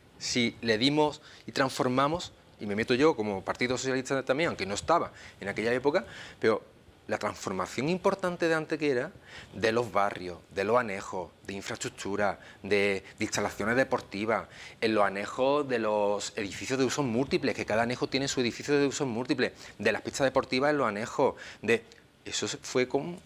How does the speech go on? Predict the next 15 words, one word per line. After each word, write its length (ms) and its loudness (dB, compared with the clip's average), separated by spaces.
con 240 2
gobierno 380 -2
socialista. 680 -4
Le 140 -6
dimos 300 -4
la 120 0
vuelta 280 0
y 40 -2
transformamos 640 -2
Antequera. 460 -8
Y 80 -2
en 80 -2
patrimonio 800 -4
tenemos, 560 -6
pues, 360 -8